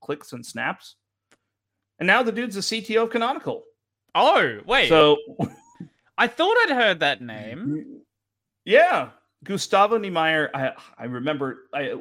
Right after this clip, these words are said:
Speaker 1: the few Canonical employees I've known at the time that used to call him the Mark Whisperer, and I guess, oh, that's very true. He's now the C T O, so he gets to work with them all day.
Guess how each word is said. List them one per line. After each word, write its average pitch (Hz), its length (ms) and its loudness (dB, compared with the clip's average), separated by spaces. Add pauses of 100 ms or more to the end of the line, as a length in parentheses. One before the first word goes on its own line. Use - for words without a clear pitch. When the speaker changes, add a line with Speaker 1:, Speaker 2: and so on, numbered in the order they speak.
(100)
Speaker 1:
the 147 140 -10
few 175 160 -14
Canonical 135 340 -8
employees 131 380 -10
I've - 160 -14
known 127 180 -8
at 127 80 -18
the 139 80 -20
time 131 240 -14
that 104 120 -16
used - 180 -16
to - 80 -20
call 123 160 -8
him 135 80 -8
the 131 80 -6
Mark 131 320 -10
Whisperer, - 380 -16
and - 100 -16
I 131 60 -12
guess, 151 200 -6
oh, 523 300 -8
that's - 260 -8
very 185 240 -10
true. 226 220 -10
He's 139 180 -8
now 151 140 -10
the 143 80 -18
C 175 180 -14
T - 180 -14
O, 254 100 -2
so - 120 -16
he - 60 -14
gets 185 180 -10
to 165 80 -10
work 160 160 -6
with - 80 -14
them - 140 -8
all 214 120 -4
day. - 360 -12